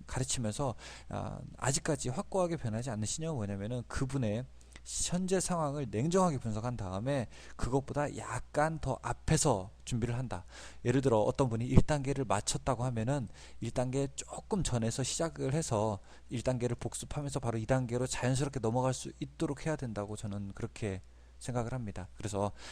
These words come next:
자, 자신에게 맞는 수준을 먼저 체크를 하시고, 그러니까 처방을 내리는 거죠. 그 다음에 반드시 훈련에 임하는 것이 저는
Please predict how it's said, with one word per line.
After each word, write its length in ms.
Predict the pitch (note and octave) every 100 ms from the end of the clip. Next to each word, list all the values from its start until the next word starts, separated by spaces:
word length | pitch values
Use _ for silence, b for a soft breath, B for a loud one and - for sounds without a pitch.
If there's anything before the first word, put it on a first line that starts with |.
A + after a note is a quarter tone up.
| B -
자, 120 | G2
자신에게 1120 | - - A2 - D3+ C#3 C3 C3+ C3+ B2 G2
맞는 920 | F#2 E2+ F2 A2 B2+ B2+ B2+ F3 G#3+ F#3+ - - - -
수준을 580 | - G3 F#3+ E3 D#3+
먼저 280 | B2 F#2+ G#2
체크를 420 | G#2+ D#3 - B2+
하시고, 600 | B2 C#3+ - A#2 C#3 B2+ - - - -
그러니까 160 | -
처방을 460 | - - G#3+ A3 G#3+
내리는 300 | A2 G#2 G#2 F#2
거죠. 220 | F2+ G#2 B B B
그 120 | -
다음에 500 | B2 A2 G#2 B2+ E3 B B
반드시 420 | - G#2 G#2+ G#2 C3+
훈련에 600 | - G3+ G3+ D#3+ A#2 G#2
임하는 360 | G#2+ G#2 G#2+
것이 260 | G2 G2 -
저는 300 | - G2+ A2+